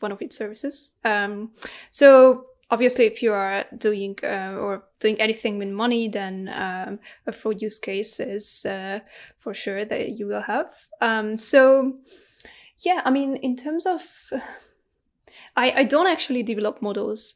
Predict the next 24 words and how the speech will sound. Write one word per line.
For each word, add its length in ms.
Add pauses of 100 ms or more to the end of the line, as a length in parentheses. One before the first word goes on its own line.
uh, 300
at 180
Wise, 340
so 140
I 120
don't 220
know 380
actually 320
what 220
models 320
they 120
use. 380
I 80
know 160
that 200
they 80
use 600
H 320
two 140
O, 320
which 280
is 600
a 60
Spark-based, 1300